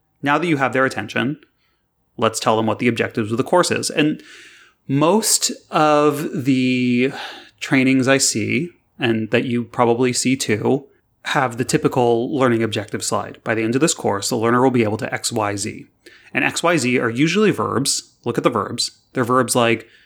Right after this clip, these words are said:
understand, or know, or maybe <laughs> comprehend. And again, those are not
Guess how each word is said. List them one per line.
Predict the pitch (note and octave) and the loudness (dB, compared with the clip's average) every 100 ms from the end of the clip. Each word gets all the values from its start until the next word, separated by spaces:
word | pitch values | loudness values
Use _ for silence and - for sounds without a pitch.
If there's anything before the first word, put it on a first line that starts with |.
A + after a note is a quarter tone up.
| _ - | _ -4
understand, | C3 B2 - C3 A#2+ G2 G2 G#2 - _ _ _ | -2 -2 0 2 2 0 -8 -14 -20 _ _ _
or | B2 | -4
know, | A#2+ C3 B2 G2+ - - | 0 2 2 0 -4 -10
or | - A2 | -8 -4
maybe | A2 G#2+ | -4 -4
<laughs> | - | -2
comprehend. | D3 B2+ C#3 C#3+ A2+ G#2 F#2+ - - - - - | -2 0 0 0 0 -2 -6 -12 -20 -20 -20 -4
And | G3+ G3 F#3+ - _ _ - | 0 2 0 -4 _ _ -10
again, | - G#3 G#3 C#3 | -2 0 2 2
those | D3 G3+ - | 2 2 0
are | - F#3 | -2 0
not | D3 B2 A#2+ B2 - | 2 2 2 2 0